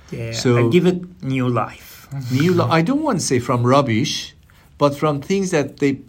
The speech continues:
Speaker 1: They are rubbish, actually. <laughs>
Speaker 2: So somehow you are recycling.
Speaker 1: Yes, sure.
Speaker 2: So can we consider your art is helping the climate change? Because
Speaker 1: Yeah.
Speaker 2: you are using the, you are recycling the trash of people.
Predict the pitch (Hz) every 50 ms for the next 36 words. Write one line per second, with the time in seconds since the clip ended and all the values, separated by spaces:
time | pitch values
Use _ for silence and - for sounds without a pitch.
0 | - - - 170 180 208 226 214 196 165 - 110 - - 151 131 120 - 123 120
1 | - 117 113 113 117 123 175 160 - 151 156 127 160 160 160 196 185 185 - 180
2 | - - - 214 220 214 214 220 226 214 202 190 190 190 190 185 - - 214 220
3 | 233 233 220 - - 98 85 - - - - - - - - 143 131 117 - -
4 | - - - - - - - - - - 156 147 131 143 - - - - - -
5 | - - - 185 190 208 233 247 247 - - - - - - - - - - 196
6 | 185 180 180 - 196 180 165 170 160 151 147 147 147 139 139 139 - - 147 143
7 | 143 143 135 120 107 104 104 110 - - - - - - - - 139 127 123 -
8 | - 139 143 139 139 - 139 131 127 127 120 123 - - 151 165 180 170 147 107
9 | 107 - - - - - - - - - - - - - - _ - - - -
10 | - - - - - - - - 180 190 170 135 123 123 117 107 123 127 123 120
11 | 117 113 113 127 131 131 131 135 135 131 127 123 120 120 120 127 123 120 120 113
12 | 110 113 110 - - 143 160 175 175 170 170 170 156 151 151 156 151 143 131 120
13 | - - - - 127 117 117 117 - - - - 127 117 - - - 190 190 190
14 | - 104 - - -